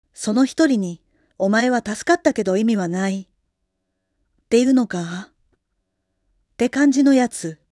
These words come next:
知ってる人いるかな？それでも数が大事だっていうなら、天皇ご一家オンリーの一般参賀と、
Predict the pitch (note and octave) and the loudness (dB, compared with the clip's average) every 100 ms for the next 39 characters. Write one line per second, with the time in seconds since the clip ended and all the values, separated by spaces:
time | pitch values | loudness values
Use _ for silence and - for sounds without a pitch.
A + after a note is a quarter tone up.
0 | _ _ _ _ - - G3 E4 E4 - | _ _ _ _ -8 -6 0 2 4 2
1 | - A3 A3 G#3+ G#3 F#3 E3+ _ _ _ | 2 2 0 -2 -2 -4 -8 _ _ _
2 | _ _ _ - A3 C4 D#4 B3 A3 C4 | _ _ _ -6 2 4 4 2 0 -4
3 | C4+ G#3 F#3 G#3+ A3 B3 B3+ - G3 G3+ | -2 -2 -2 -2 -2 -2 -2 0 -2 -2
4 | G3+ F#3+ F3 _ _ _ _ _ - A3+ | -4 -4 -8 _ _ _ _ _ -2 2
5 | D4 D#4 C#4 G3 C4 - D#4+ D#4+ D#4+ C#4+ | 4 6 4 4 2 2 4 6 6 4
6 | G#3 F#3 F3+ - A3+ B3+ D4 B3 G3 F3 | 2 -2 -4 -2 0 2 2 2 -2 -6
7 | E3 | -8